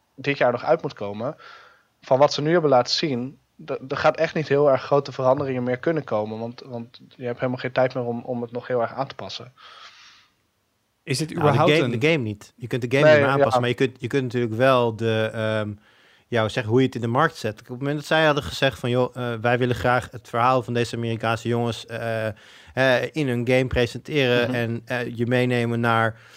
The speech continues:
Speaker 3: eh, de moeilijkheden, de tactische moeilijkheden die zij bij hun, bij het uitvoeren van hun missie hebben gekregen,"
Speaker 1: Ja.
Speaker 3: dan denk ik dat het een redelijk fair game is. Maar ze presenteren het als, "Dit is wat er gebeurd is in Fallujah."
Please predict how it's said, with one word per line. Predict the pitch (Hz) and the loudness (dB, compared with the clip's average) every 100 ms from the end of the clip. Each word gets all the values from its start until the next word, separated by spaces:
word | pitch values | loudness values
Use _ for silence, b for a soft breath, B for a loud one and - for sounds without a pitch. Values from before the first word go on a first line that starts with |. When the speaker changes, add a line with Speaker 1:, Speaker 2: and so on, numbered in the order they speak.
| B - | B -2
Speaker 3:
eh, | 117 | 0
de | 113 | 2
moeilijkheden, | 120 135 123 127 123 120 120 | 2 2 2 2 4 4 0
de | 110 | 0
tactische | 131 - 127 | -2 -2 -6
moeilijkheden | 123 127 120 117 113 | -4 -4 -2 -2 -2
die | 113 | -4
zij | 113 123 123 | 2 2 2
bij | 120 120 | 2 2
hun, | 117 120 | 0 -2
bij | - | 0
het | 120 120 | 0 0
uitvoeren | 123 120 139 123 | -2 -2 -2 -2
van | 110 117 | -2 -2
hun | 113 | 0
missie | 127 - 117 113 B B | -2 -2 -6 -6 B B
hebben | - 110 | -6 -6
gekregen," | 113 143 147 113 110 b b b b | 0 2 2 -2 -8 b b b b
Speaker 1:
Ja. | _ - | _ 0
Speaker 3:
dan | 127 | 2
denk | 143 190 | 4 2
ik | |
dat | 151 131 | 2 2
het | |
een | 127 | 2
redelijk | 143 135 - | 2 2 0
fair | 127 117 | 0 2
game | 151 147 | 4 2
is. | 101 - | 0 0
Maar | 123 127 - _ _ | 2 2 -2 _ _
ze | - | -14
presenteren | 120 143 - 190 | 0 0 4 2
het | 143 117 | 4 2
als, | 117 120 - | 2 0 -12
"Dit | 107 143 | -4 -2
is | 151 139 | -2 -2
wat | 135 | -2
er | 113 | -2
gebeurd | 123 127 117 | -2 0 0
is | |
in | 123 | -4
Fallujah." | 110 135 170 101 | 0 0 2 0